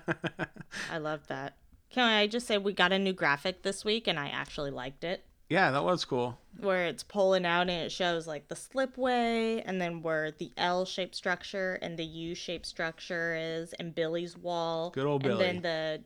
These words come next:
Speaker 2: drain. I think that was a nice, helpful visual.
Speaker 1: It was way better than some of the things they put up on
Speaker 2: That
Speaker 1: the screen.
Speaker 2: That's true. It wasn't, you know, like, a big moving thing. It just highlighted where everything was, what they have found.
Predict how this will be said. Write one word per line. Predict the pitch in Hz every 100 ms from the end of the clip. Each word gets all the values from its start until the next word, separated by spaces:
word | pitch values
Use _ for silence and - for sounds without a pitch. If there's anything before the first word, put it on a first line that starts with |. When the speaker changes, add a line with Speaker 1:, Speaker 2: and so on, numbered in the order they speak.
| _ _ -
Speaker 2:
drain. | 196 185 156 208 254 - -
I | -
think | 277 440
that | 440 403
was | 415 415
a | 427
nice, | 359 359 - - - -
helpful | 277 262 - 359
visual. | 403 440 302 156 123 - - -
Speaker 1:
It | 147
was | 131
way | 143 147
better | 139 135
than | 127 123
some | - 143
of |
the | 120
things | 131 123 120
they | 120
put | -
up | 127
on | 123 120
Speaker 2:
That |
Speaker 1:
the | 233
screen. | - 117 117 113
Speaker 2:
That's | - 120 -
true. | - 311 311 -
It | -
wasn't, | 214 208 208 240 240
you | 226
know, | 220 202
like, | 185 175
a |
big | 170 180 208
moving | 180 170 175
thing. | 180 180
It | 233
just | 285 -
highlighted | 214 208 202 196 247 277 - - - -
where | 208
everything | 190 208 294 294
was, | 254 233 254 254
what | 226
they | 262
have | 320 349
found. | - 349 233 311